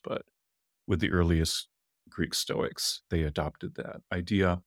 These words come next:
And the whole idea of preparing for future adversity is that if you rehearse a potentially negative event in your mind first and it actually arrives, then you'll be prepared for it, which will diminish the shock of the event.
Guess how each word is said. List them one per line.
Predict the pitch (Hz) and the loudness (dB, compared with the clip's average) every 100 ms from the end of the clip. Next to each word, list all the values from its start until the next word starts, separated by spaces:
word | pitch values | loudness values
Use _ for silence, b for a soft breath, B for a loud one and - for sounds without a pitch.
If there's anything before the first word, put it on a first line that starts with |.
| _ _ _ _ - | _ _ _ _ 0
And | 95 95 | 2 4
the | 101 | 4
whole | 143 131 | 6 6
idea | 110 110 | 6 4
of | 92 | 4
preparing | - 92 - 98 92 | 0 0 2 4 4
for | - | 2
future | 90 - - 101 | -6 -8 -2 2
adversity | 85 76 87 - 85 87 | 2 4 2 2 0 2
is | 80 - | 0 0
that | 90 80 - _ _ | 0 0 -4 _ _
if | - - | -8 2
you | 110 | 2
rehearse | 92 87 - 104 101 - | 4 2 4 4 4 0
a | |
potentially | - - - 92 - 90 80 80 - _ _ - | -4 -6 -2 0 0 0 0 -2 -8 _ _ 2
negative | 90 87 85 87 - | 2 4 4 2 0
event | 78 87 - | -2 -2 -2
in | 87 | -2
your | 85 80 | -2 0
mind | 73 73 | -2 -4
first | - 165 123 104 - | 0 4 6 4 0
and | 85 82 | 0 0
it | - | -2
actually | 92 90 - 85 | -2 -2 0 0
arrives, | 82 90 85 82 - | 4 4 4 2 -2
then | 82 | 0
you'll | 82 80 90 _ _ _ | 0 0 -4 _ _ _
be | - 92 | 0 2
prepared | - - - 87 90 90 | 0 0 2 4 4 2
for | - 87 76 | -2 0 0
it, | - | -2
which | 85 - | -6 0
will | 82 78 76 _ _ _ _ _ | 0 0 -2 _ _ _ _ _
diminish | - 101 92 90 85 - - _ - | 2 6 6 6 6 2 -2 _ 0
the | |
shock | 92 - 80 73 - | 2 4 2 -2 -8
of | 69 - - _ | -12 -14 -20 _
the | 85 80 | -4 0
event. | 87 90 76 | 2 2 2